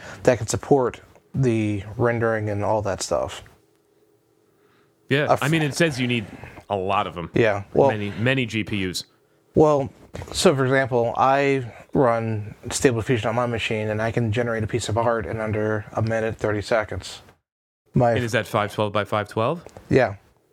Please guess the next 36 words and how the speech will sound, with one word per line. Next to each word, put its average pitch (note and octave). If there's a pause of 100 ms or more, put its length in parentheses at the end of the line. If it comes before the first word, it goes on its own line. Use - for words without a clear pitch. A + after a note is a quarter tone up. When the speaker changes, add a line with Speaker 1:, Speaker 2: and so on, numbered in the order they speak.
(300)
Speaker 1:
A B2+
friend F#3
of F#3+
mine C3
tried B2
doing A#2+
it A2+
on A#2
a A2+
non-NVIDIA A2+
graphics A2
card, G2 (200)
and A#2
it A2+
took C3+
him C#3+
about A#2
ten A#2+
to A2
fifteen A2
minutes A2
to A2
generate G#2+ (180)
an A2
image. E2+ (500)
Speaker 2:
How, B2+
uh, A2
what, A2
how B2
much A#2+
video B2+
me-, G2+ (140)
memory G2
do F2+
you F2+
have? F2